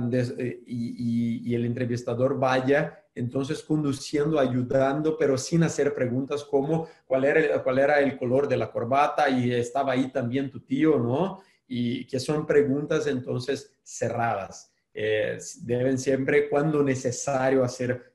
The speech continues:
preguntas abiertas y hasta con, eh, con, con información previamente dicha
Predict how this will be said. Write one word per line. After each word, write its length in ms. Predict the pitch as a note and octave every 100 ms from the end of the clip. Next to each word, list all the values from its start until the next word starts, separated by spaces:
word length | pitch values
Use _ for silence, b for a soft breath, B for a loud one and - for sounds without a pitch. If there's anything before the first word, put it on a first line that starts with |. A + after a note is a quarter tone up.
| -
preguntas 500 | B2 B2 B2+ B2 A2+
abiertas 880 | A2 G#2 B2 C3+ D3 F#3 F#3 - _ -
y 260 | A#2+ A#2
hasta 580 | G#2+ G#2 C#3 B2 B2+ A#2+
con, 180 | - C#3
eh, 480 | C3 B2+ B2 B2 A#2 -
con, 260 | C3+ C#3 -
con 200 | C#3 C#3+
información 640 | C3 C#3 B2+ B2+ D#3+ E3 B _ _
previamente 920 | E3 D#3 F3 F3 D#3 C#3+ D3+ E3 E3
dicha 720 | C#3 C#3+ D#3+ - B2+ G2 F#2